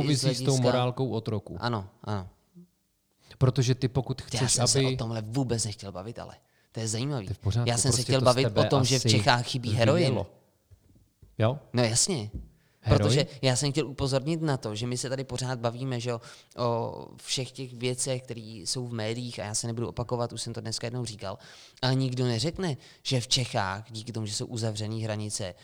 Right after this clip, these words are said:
Speaker 1: tak se sem dostává máro-, málo heroinu. A díky tomu ty
Speaker 2: Máro, takže
Speaker 1: <laughs>
Speaker 2: jestli tomu Freud ve mně dobře rozumí, tak Mára Prchal sem nedodává dost heroinu.
Speaker 1: No, a u něj by to sedělo.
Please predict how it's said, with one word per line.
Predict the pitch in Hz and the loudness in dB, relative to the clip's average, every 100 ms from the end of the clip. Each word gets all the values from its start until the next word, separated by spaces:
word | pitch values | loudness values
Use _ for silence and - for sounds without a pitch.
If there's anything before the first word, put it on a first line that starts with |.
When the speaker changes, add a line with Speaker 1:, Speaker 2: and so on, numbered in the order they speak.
| - | -10
Speaker 1:
tak | - 113 | -6 -4
se | 117 | -4
sem | 113 113 | -4 -4
dostává | 110 - 101 101 101 101 - | -4 -4 -4 -4 -4 -6 -6
máro-, | 113 95 95 107 - | -4 -2 -2 -4 -6
málo | 110 101 104 | -4 -2 -2
heroinu. | 110 110 104 98 90 - _ _ _ _ _ | -2 -2 -2 -6 -10 -16 _ _ _ _ _
A | 120 | -4
díky | 113 120 131 | -2 -4 -4
tomu | 117 123 110 87 - - _ - | 0 0 0 -6 -12 -20 _ 6
ty | |
Speaker 2:
Máro, | 123 117 117 113 104 110 | 8 10 10 10 8 6
takže | 120 107 120 120 117 117 123 | 4 4 6 6 4 4 2
Speaker 1:
<laughs> | 131 131 | 2 6
Speaker 2:
jestli | 131 - 127 127 127 | 4 6 6 6 6
tomu | 139 127 131 | 6 8 6
Freud | - 139 120 123 123 | 8 10 12 12 10
ve | 123 120 | 8 8
mně | 120 123 | 10 8
dobře | 120 113 120 | 6 6 6
rozumí, | 120 113 120 120 | 6 6 6 6
tak | 120 120 113 | 6 4 6
Mára | 123 117 117 120 | 6 6 6 4
Prchal | 117 - - 117 113 113 110 - - - - | 4 0 2 2 4 2 -2 -8 -20 -20 -10
sem | - 113 | 2 6
nedodává | 110 117 117 110 113 110 | 6 4 4 4 4 4
dost | 110 113 113 | 2 2 4
heroinu. | 120 110 98 | 4 4 4
Speaker 1:
No, | 151 277 320 - - _ _ - | 4 2 0 -6 -20 _ _ -4
a | 131 | -2
u | 151 | 0
něj | 147 | 0
by | 143 | -2
to | 143 | -4
sedělo. | 151 139 143 127 - | -4 -4 -4 -6 -8